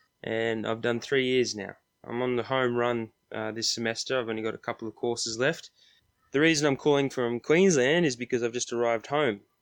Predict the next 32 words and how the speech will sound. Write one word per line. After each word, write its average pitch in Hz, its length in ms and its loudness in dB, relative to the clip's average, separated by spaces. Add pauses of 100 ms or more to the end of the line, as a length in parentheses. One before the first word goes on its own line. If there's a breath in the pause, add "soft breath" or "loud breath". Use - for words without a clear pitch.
to 117 100 -10
Australia, 117 480 -2 (100)
'cause 107 100 -12
I've 110 240 -10 (360)
spent - 240 -8
the 113 80 -4
last 117 260 -2
eight 117 140 -2
months - 540 -4 (420)
gallivanting 120 600 0
around 120 340 0
Europe, 151 260 2 (520 loud breath)
including 117 360 -2
a - 20 -10
couple 120 240 -2
of 113 60 -2
months 117 280 -2
in 117 80 -4
Denmark, 135 500 -2
actually. 156 460 -8 (640 soft breath)
I 131 40 -6
was 131 80 -4
spending 147 280 0
most, - 520 0 (560 soft breath)
most 143 240 0
of 143 40 -2
my 123 100 2
time 127 340 0
with 120 140 -2
family 127 340 0
and 113 120 -4
friends 156 600 -2